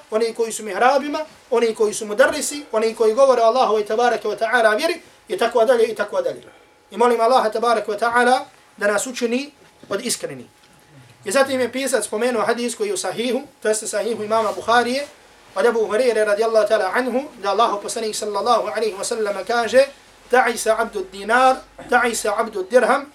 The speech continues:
ta'isa abdu khamisa, ta'isa abdu khamila."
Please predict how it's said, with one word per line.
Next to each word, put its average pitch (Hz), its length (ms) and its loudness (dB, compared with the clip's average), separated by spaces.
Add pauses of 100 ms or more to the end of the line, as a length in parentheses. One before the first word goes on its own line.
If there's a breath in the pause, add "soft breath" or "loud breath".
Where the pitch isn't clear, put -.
(160)
ta'isa 226 460 -2
abdu 214 320 -2
khamisa, 240 540 -2
ta'isa 233 380 -2
abdu 220 220 0
khamila." 214 460 -2